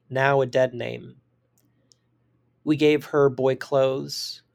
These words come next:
boy toys, boy things. We didn't know she was our daughter, and so we called her son and brother.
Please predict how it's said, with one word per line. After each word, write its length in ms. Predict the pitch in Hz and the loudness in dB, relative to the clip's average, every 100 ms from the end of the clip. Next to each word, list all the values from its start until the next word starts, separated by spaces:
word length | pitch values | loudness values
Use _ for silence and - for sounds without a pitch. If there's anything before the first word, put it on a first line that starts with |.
| _ | _
boy 180 | - 127 | -2 0
toys, 880 | 123 - 135 135 127 127 - - - _ | -2 -2 0 2 0 -6 -6 -6 -8 _
boy 180 | 131 127 | -2 -2
things. 760 | 123 139 123 117 - - - - _ _ _ _ _ _ _ _ _ _ _ | -2 -6 -6 -8 -10 -10 -8 -12 _ _ _ _ _ _ _ _ _ _ _
We 160 | 147 | -2
didn't 300 | 170 208 202 | 4 4 4
know 260 | 143 147 147 | 0 0 0
she 200 | 139 151 | -2 0
was 160 | 139 131 | 2 2
our 180 | 123 | 0
daughter, 540 | 120 120 120 120 117 - _ _ _ _ _ _ _ _ | 0 0 0 -2 -6 -12 _ _ _ _ _ _ _ _
and 140 | - 139 | -6 -4
so 160 | - | 0
we 100 | 139 | 0
called 440 | 139 - 160 160 - | -2 -6 -6 -6 -6
her 480 | 160 143 131 123 - | -2 -2 -2 -8 -10
son 680 | - - 139 139 131 131 139 _ _ _ | -8 -2 0 0 -4 -12 -20 _ _ _
and 160 | 139 120 | -8 0
brother. 400 | 127 127 - | 0 0 -6